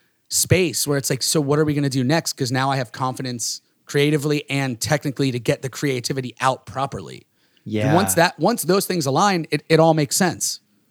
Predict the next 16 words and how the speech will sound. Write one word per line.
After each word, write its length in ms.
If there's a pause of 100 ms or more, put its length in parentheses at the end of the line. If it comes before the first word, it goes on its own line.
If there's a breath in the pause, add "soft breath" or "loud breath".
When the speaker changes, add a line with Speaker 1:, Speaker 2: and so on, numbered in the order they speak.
(280)
Speaker 2:
Dude, 260
that 220
is 100
so 460
freaking 840
cool 280
to 100
hear. 420
That 180
was 160 (120)
awesome. 680 (600 loud breath)
Um, 420
okay, 240
and 260
I 160
know, 640